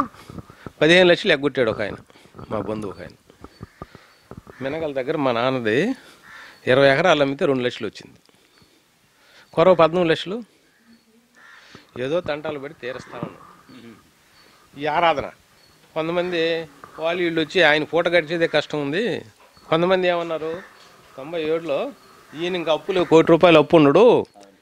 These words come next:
ఈ ఊరి ఇప్పుడు చెల్లిపోతాడు అప్పులు ఎగ్గొట్టి ఇల్లు వాకిలి అని, అని ప్రచారం చేశారు. మూడో సంవత్సరంలో చేర్పించాల్సిన అబ్బాయిని నాలుగో సంవత్సరంలో టేకు ముద్ద ఒకటి ఉంటే ఇంట్లోనే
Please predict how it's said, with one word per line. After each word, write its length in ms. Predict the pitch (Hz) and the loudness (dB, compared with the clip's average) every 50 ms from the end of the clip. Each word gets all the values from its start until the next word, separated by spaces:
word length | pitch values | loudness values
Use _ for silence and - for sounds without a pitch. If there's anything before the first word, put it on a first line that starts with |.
| _ - | _ -6
ఈ 100 | 143 160 | -2 0
ఊరి 220 | 165 175 202 214 214 | 2 2 4 2 2
ఇప్పుడు 200 | 185 160 - 160 | 0 -2 -4 -4
చెల్లిపోతాడు 440 | 160 180 180 175 165 139 151 139 | -4 -2 -2 -2 -2 -2 -2 -2
అప్పులు 220 | 139 135 - 165 151 | -2 -2 -2 -4 -6
ఎగ్గొట్టి 320 | 131 123 135 127 - 175 | -4 -4 -8 -8 -8 -8
ఇల్లు 300 | 214 202 175 156 160 160 | -8 -6 -6 -6 -6 -4
వాకిలి 640 | 156 151 139 120 107 139 165 214 254 190 127 101 - _ _ - _ _ - - | -2 -2 -4 -4 -4 -6 -6 -4 -4 -4 -4 -6 -6 _ _ -20 _ _ -2 0
అని, 160 | 151 160 170 | 2 4 4
అని 120 | 170 185 | 4 4
ప్రచారం 420 | 180 156 147 135 147 151 143 131 110 | 2 0 0 2 2 0 0 0 -4
చేశారు. 320 | 107 98 - - - _ _ _ _ _ _ _ _ - _ _ - _ _ - - _ _ _ - | -6 -10 -12 -16 -20 _ _ _ _ _ _ _ _ -20 _ _ -20 _ _ -20 -20 _ _ _ -4
మూడో 300 | 135 165 214 226 226 220 | 2 6 6 8 8 6
సంవత్సరంలో 440 | 175 190 202 196 190 - 190 185 185 | 4 2 0 0 0 0 0 0 0
చేర్పించాల్సిన 680 | 165 170 180 175 - 175 156 - 165 151 143 123 131 | 2 0 0 0 0 -4 -4 0 0 -2 -2 -2 -6
అబ్బాయిని 640 | 135 135 131 165 185 190 180 147 123 127 160 214 277 285 - - - _ _ _ _ _ _ _ _ _ _ _ _ _ _ _ _ _ _ _ _ - | -8 -6 0 2 2 2 2 2 0 -2 -2 -2 -4 -6 -10 -20 -20 _ _ _ _ _ _ _ _ _ _ _ _ _ _ _ _ _ _ _ _ -6
నాలుగో 460 | 131 143 160 202 226 233 233 226 214 | -2 2 4 4 4 6 4 2 2
సంవత్సరంలో 580 | 175 - 175 165 143 - 151 143 147 160 202 233 | 2 -2 -4 -4 -4 -6 -8 -6 -6 -4 -4 -4
టేకు 380 | 214 - - 175 214 262 190 | -4 -2 0 0 0 0 0
ముద్ద 260 | 185 156 165 170 180 226 | -4 -6 -4 -2 2 2
ఒకటి 220 | 196 160 - 143 | 2 2 0 -2
ఉంటే 340 | 143 135 - 196 262 339 285 - - _ _ _ _ _ _ _ - | -6 -2 -2 -2 -2 -2 -6 -10 -16 _ _ _ _ _ _ _ -12
ఇంట్లోనే 420 | 151 156 175 170 139 120 139 208 | -8 -2 0 0 0 0 -2 -6